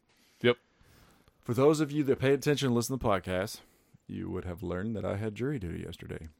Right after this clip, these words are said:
Speaker 1: Oh,
Speaker 2: Boom,
Speaker 1: again.
Speaker 2: boom,
Speaker 1: You are a
Speaker 2: boom.
Speaker 1: popular juror, sir.
Speaker 2: Yes, I, I am. Yes, I, Canada. Anyways, so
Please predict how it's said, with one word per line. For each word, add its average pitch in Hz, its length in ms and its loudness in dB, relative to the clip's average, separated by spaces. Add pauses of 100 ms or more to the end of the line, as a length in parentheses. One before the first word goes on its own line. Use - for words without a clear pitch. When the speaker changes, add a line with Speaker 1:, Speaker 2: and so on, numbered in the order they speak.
(160)
Speaker 1:
Oh, 101 580 4
Speaker 2:
Boom, 117 240 -6
Speaker 1:
again. 107 640 6
Speaker 2:
boom, 104 100 -8
Speaker 1:
You 135 380 6
are 113 220 10
a 92 40 6
Speaker 2:
boom. 95 100 0
Speaker 1:
popular 147 680 6 (160)
juror, 76 440 4
sir. 92 340 2 (100)
Speaker 2:
Yes, 98 400 -10
I, 104 240 -10 (160)
I 101 180 -6
am. 85 280 -12 (680)
Yes, 120 300 -4
I, 110 220 0
Canada. 95 680 -6 (960)
Anyways, 104 420 -2 (1080)
so 104 360 -2